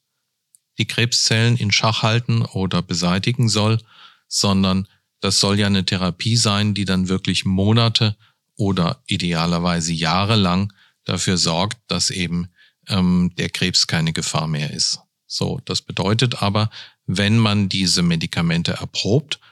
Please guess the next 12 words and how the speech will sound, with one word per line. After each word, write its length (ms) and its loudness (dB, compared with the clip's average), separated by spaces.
dann 160 0
muss 280 0
man 180 2
auch 140 0
entsprechend 580 0
Monate 500 2
und 160 -2
Jahre 300 0
nachbeobachten, 1200 0
um 200 -2
zu 160 0
sehen, 440 2